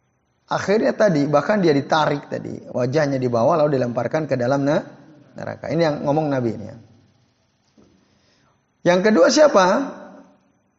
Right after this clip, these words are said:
Wa rajulun ta'allamal ilma. Nah, ini kita bisa kena nih. Seseorang yang belajar ilmu. Ya. Wa qara'al Qur'an. Baca Al-Qur'an.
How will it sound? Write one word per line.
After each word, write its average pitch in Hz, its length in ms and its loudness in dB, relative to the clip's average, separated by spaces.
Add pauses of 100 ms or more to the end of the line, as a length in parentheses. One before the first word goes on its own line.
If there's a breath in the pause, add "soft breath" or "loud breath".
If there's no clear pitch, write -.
(240)
Wa 185 240 6
rajulun 202 640 4
ta'allamal 165 720 2
ilma. 147 480 -2
Nah, 101 200 -12
ini 117 280 -2
kita 107 240 -4
bisa 120 240 -2
kena 120 240 -4
nih. 101 120 -18 (1300)
Seseorang 180 540 2
yang 190 160 2
belajar 147 320 4
ilmu. 127 320 0 (1400)
Ya. 202 320 -12 (640)
Wa 185 220 4
qara'al 165 420 2
Qur'an. 123 480 -8 (1120)
Baca 180 260 4
Al-Qur'an. 131 540 -2